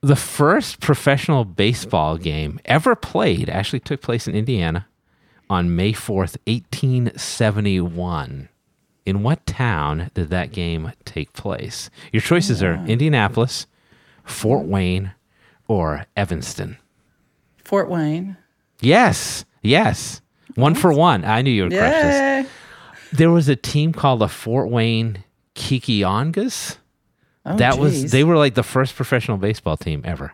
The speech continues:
Speaker 1: and played the, and won the first professional baseball game. All right, we start, we're starting out pretty
Speaker 2: Interesting.
Speaker 1: well here. Here's another
Speaker 2: Yeah.
Speaker 1: one that I think you might know.
Speaker 2: Okay.
Speaker 1: What percentage of the world's popcorn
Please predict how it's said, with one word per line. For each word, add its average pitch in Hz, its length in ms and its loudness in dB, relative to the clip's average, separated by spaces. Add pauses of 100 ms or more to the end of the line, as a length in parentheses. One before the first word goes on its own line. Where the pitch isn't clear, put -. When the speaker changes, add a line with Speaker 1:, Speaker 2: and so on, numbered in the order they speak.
Speaker 1:
and 82 100 -8
played 87 240 -4
the, 76 180 -8
and 127 200 2
won 120 260 2 (520)
the 95 80 -2
first - 280 -4
professional 87 400 -8
baseball - 460 -10
game. - 240 -12 (160)
All 107 80 2
right, 107 120 2
we 104 80 -2
start, 113 300 -2
we're 107 80 -4
starting 113 280 -2
out 95 140 -2
pretty 90 160 -8
Speaker 2:
Interesting. 85 40 -8
Speaker 1:
well 87 180 -4
here. 76 160 -10 (680)
Here's 131 180 -2
another 127 240 0
Speaker 2:
Yeah. 87 60 2
Speaker 1:
one 85 160 -2
that 85 80 -4
I 82 60 -4
think 92 220 -6
you 90 60 -4
might 80 220 -4
know. 76 180 -8 (580)
Speaker 2:
Okay. 147 260 -6
Speaker 1:
What 131 220 2
percentage 127 680 2
of 95 160 0
the 90 100 2
world's 92 440 0
popcorn 80 840 -6